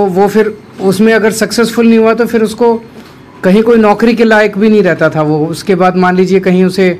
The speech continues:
आईएएस के paper देने हो तो उसमें तो graduation चाहिए उसको। अगर कहीं, तो इस sports यूनिवर्सिटी में आपको cricket के अंदर degree मिलेगी, football के अंदर degree मिलेगी, hockey के अंदर degree मिलेगी।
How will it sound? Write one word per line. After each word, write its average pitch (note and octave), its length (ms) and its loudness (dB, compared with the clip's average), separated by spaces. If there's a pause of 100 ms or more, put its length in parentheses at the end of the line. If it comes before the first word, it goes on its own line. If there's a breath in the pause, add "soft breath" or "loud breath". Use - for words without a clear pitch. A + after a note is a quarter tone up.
(520 loud breath)
आईएएस F3+ 300 2
के G#3 80 0
paper F#3 340 0
देने F#3 220 2
हो F#3 120 2
तो F3 100 -2
उसमें E3 180 -2
तो E3+ 80 -2
graduation F3 520 0
चाहिए E3+ 420 0 (440 loud breath)
उसको। - 240 -4
अगर F3+ 160 0
कहीं, F3+ 260 -4 (380 loud breath)
तो A3+ 80 -2
इस B3+ 220 -2
sports B3 440 2
यूनिवर्सिटी A#3+ 420 0
में B3 140 0
आपको A#3 400 0
cricket A#3+ 460 0
के B3+ 100 -2
अंदर A3+ 320 2
degree G3+ 300 0
मिलेगी, G#3 480 0 (1040 loud breath)
football G#3 440 2
के A#3 80 0
अंदर A3+ 260 2
degree G3+ 280 0
मिलेगी, G3+ 420 0
hockey F3+ 340 -2
के A3+ 80 0
अंदर G#3+ 240 2
degree G3+ 280 0
मिलेगी। G3 520 0